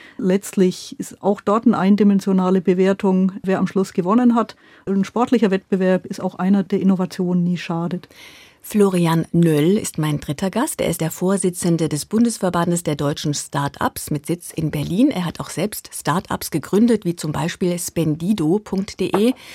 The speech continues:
Speaker 2: Das war eine Plattform, über die man per S M S spenden konnte. Herr Nöll, als Mann aus der Praxis, ist Deutschland wirklich das Land, das, und jetzt zitiere ich das Weltwirtschaftsforum,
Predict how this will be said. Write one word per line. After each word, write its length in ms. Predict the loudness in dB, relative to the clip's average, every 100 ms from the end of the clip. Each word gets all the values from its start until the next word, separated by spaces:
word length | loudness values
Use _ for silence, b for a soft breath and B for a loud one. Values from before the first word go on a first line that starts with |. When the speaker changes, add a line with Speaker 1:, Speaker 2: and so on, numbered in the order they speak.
| B B B B -4
Speaker 2:
Das 320 | -4 -4 -10
war 360 | -6 -4 -2 0
eine 180 | 0
Plattform, 480 | 0 -6 -6 -4 -4
über 180 | -2 -2
die 140 | 0
man 220 | 0 0 -2
per 240 | -6 -4
S 140 | -4 -4
M 140 | -4
S 220 | -4 -6
spenden 540 | -8 -8 -4 -4 -4 -6
konnte. 320 | -4 -4 -4
Herr 160 | -4 -2
Nöll, 300 | 0 0 -2
als 220 | -4 -2
Mann 180 | -2 -2
aus 180 | -4
der 120 | -6 -6
Praxis, 500 | -4 -6 -6 -8 -8 B B B
ist 180 | -6 0
Deutschland 380 | 0 2 -2 -2
wirklich 280 | -2 -4 -2
das 240 | -4 -2
Land, 340 | 0 0 0 -4
das, 160 | -4
und 80 | -4
jetzt 260 | -6 -6 -8
zitiere 380 | -6 0 2
ich 140 | 2 0
das 160 | -2
Weltwirtschaftsforum, 960 | 0 0 -2 -4 -6 -8 0 2 4